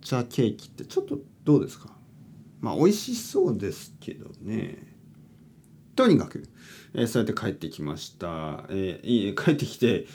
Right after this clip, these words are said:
えー、バームクーヘンを買って帰ってきて、家でバームクーヘンをさっき食べました。えー、お茶ですね。お茶を飲みました。紅茶ですね。紅茶を飲みました。美味しかった。はい。というわけで、あのー、ポッドキャストをですね、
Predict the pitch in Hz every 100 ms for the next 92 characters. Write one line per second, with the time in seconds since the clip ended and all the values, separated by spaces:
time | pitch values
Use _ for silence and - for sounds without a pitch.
0 | - - 110 117 131 131 147 123 90 -
1 | 92 - 110 113 113 107 95 131 104 98
2 | 101 101 90 87 87 78 90 76 - 87
3 | - - 85 78 69 71 - - 73 _
4 | - - - _ - 98 95 92 90 90
5 | 90 87 85 78 - 135 139 170 156 147
6 | - 101 107 139 127 117 110 101 - -
7 | 147 151 151 143 147 - - 110 104 -
8 | 101 95 92 87 78 78 - - - -
9 | _ _ _ _ _ - - - - _
10 | _ _ - - - - - - - -
11 | - - 78 71 - - _ _ _ -
12 | - - - _ - 403 254 170 120 110
13 | 117 120 117 120 120 143 147 156 160 147
14 | 85 69 - - 123 95